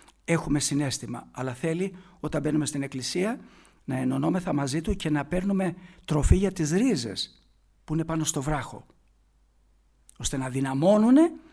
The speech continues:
και να μην φεύγουν από το βράχο ποτέ. Εκεί επάνω και να με πατήσει και να μην με πατήσει και να με βρει και να με βρει, δεν μιλάω καθόλου εγώ, ο Κύριος να σε ευλογήσει και φεύγω. Αλλά όταν το συναίσθημα αλλάζει από τη μία στιγμή στην άλλη. Τη μία είμαι στην κορφή, την άλλη είμαι στο πάτωμα.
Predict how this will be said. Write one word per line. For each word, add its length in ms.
και 120
να 100
μην 120
φεύγουν 180
από 100
το 80
βράχο 280
ποτέ. 460
Εκεί 260
επάνω 360
και 140
να 80
με 100
πατήσει 460
και 120
να 60
μην 120
με 100
πατήσει 360
και 100
να 80
με 100
βρει 180
και 100
να 100
με 100
βρει, 140
δεν 160
μιλάω 180
καθόλου 340
εγώ, 160
ο 200
Κύριος 180
να 60
σε 100
ευλογήσει 340
και 100
φεύγω. 280
Αλλά 160
όταν 240
το 100
συναίσθημα 560
αλλάζει 360
από 80
τη 60
μία 100
στιγμή 180
στην 160
άλλη. 260
Τη 120
μία 220
είμαι 140
στην 140
κορφή, 260
την 120
άλλη 140
είμαι 120
στο 100
πάτωμα. 440